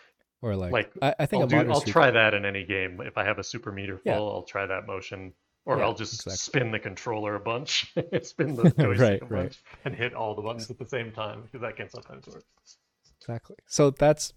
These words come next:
Speaker 1: basically what that means is you built up the intuition, right? This
Speaker 2: Mm-hmm.
Speaker 1: kinda goes back to, um, the whole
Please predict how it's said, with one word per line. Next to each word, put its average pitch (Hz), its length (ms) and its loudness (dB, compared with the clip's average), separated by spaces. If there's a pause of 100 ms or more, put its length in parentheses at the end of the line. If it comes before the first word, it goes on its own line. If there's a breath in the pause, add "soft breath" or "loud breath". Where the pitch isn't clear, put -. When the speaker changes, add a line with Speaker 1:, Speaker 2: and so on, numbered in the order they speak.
(200)
Speaker 1:
basically 196 240 4
what 127 140 4
that 120 140 2
means 123 180 -2
is 120 140 -4
you 117 100 2
built 156 260 4
up 143 140 4
the 98 80 -4
intuition, - 520 -10 (400)
right? - 200 -14 (160)
This 113 140 -2
Speaker 2:
Mm-hmm. - 80 -6
Speaker 1:
kinda 104 140 -2
goes 101 220 -2
back 92 300 -2
to, 92 400 -6 (600 soft breath)
um, 90 400 -6
the 90 260 -2
whole 95 460 -2